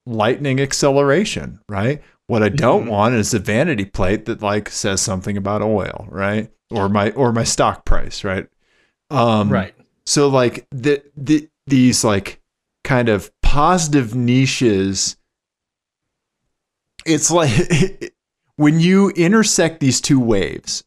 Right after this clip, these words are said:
Speaker 1: right? The thing that is going to, we're going to get is further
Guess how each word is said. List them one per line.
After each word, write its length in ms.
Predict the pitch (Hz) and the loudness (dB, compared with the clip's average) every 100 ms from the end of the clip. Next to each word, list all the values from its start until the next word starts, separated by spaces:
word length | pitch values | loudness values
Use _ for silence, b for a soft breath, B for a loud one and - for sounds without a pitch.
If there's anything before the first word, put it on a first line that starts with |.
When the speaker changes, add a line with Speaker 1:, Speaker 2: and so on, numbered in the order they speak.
| _ | _
Speaker 1:
right? 400 | 110 95 98 - _ _ _ _ | -4 -2 -2 -6 _ _ _ _
The 160 | 123 120 | -4 -4
thing 480 | 110 - 170 208 202 | -2 0 2 2 2
that 160 | 175 | 2
is 200 | 151 123 | 2 0
going 360 | 113 135 120 117 | 2 2 2 0
to, 260 | 131 147 160 | -2 -6 -4
we're 200 | 135 143 | 0 2
going 320 | 143 143 147 | 2 2 2
to 120 | 143 | 0
get 480 | 127 - 131 123 - - | -4 0 2 2 0 -2
is 400 | 120 117 - - _ _ | 0 0 -2 -8 _ _
further 840 | - - 139 147 160 151 143 139 | -8 0 2 2 2 2 2 -2